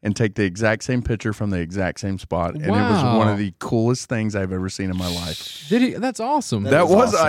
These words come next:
Speaker 1: and that's, I mean, that's what everybody, I talked to a guy at work that traveled the whole country while he was, uh, um, he was, I don't know if he was a Marine or in the Army or what, but, uh, he would go all over the world.
Speaker 2: Mm-hmm.
Speaker 1: And he was like, "Man, I wasted eight years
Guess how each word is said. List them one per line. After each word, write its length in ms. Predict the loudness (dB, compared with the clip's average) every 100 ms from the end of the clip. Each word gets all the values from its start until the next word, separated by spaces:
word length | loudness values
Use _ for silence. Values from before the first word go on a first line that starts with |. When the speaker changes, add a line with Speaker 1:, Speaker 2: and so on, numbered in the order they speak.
| 4
Speaker 1:
and 120 | 4
that's, 220 | 2 2 2
I 60 | 4
mean, 180 | 4 2
that's 160 | 2
what 80 | 4
everybody, 540 | 4 4 2 2 4 2
I 80 | 2
talked 240 | 0 2
to 80 | 0
a 40 |
guy 140 | 2 2
at 100 | 2
work 300 | 2 2 0
that 180 | -2 -4 -10 _ _
traveled 420 | 0 2 2 0
the 80 | -2
whole 160 | 0 0
country 340 | 0 -2 0
while 220 | 0 0 0
he 120 | 0
was, 200 | -2 0
uh, 320 | 0 0 -4 -8 _ _ _ _ _ -4
um, 360 | 0 0 -2 -4
he 100 | -4
was, 120 | -4 -6 -12 -14 -10
I 80 | -4
don't 120 | 0
know 60 | 0
if 80 | 2
he 80 |
was 120 | 0 2
a 40 |
Marine 380 | 2 2 2 2
or 80 | 0
in 80 |
the 100 | 0
Army 280 | 0 -2 -2
or 80 | -2
what, 240 | 0 -2 -4 _ _ _ _ _ 0
but, 240 | 2 2
uh, 60 | 0
he 200 | 0 2
would 140 | 2
go 180 | 4 2
all 260 | 4 4 4
over 140 | 2
the 60 | 2
world. 460 | 4 4 2 -4 -12 _ -6
Speaker 2:
Mm-hmm. 200 | -4 -6 -10 _ _ -4
Speaker 1:
And 160 | 0 4
he 100 | 2
was 120 | 2
like, 140 | -2
"Man, 240 | 0 0 2
I 140 | 0
wasted 500 | 2 0 0 -4 -2
eight 280 | -2 -2 -2
years 540 | -2 0 0 -2 -6